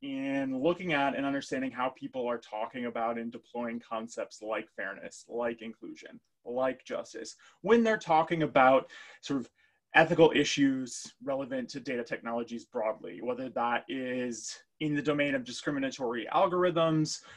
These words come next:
whether that's in the domain of, uh, of, of A I and, uh, and, and advanced sort of machine learning practices. Uh, I'm really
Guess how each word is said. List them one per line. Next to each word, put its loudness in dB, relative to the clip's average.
whether 6
that's 2
in 2
the 4
domain 2
of, 4
uh, 4
of, 2
of 6
A 8
I 8
and, 4
uh, 2
and, 4
and 2
advanced 0
sort 0
of 0
machine 0
learning 4
practices. 2
Uh, 6
I'm 8
really 8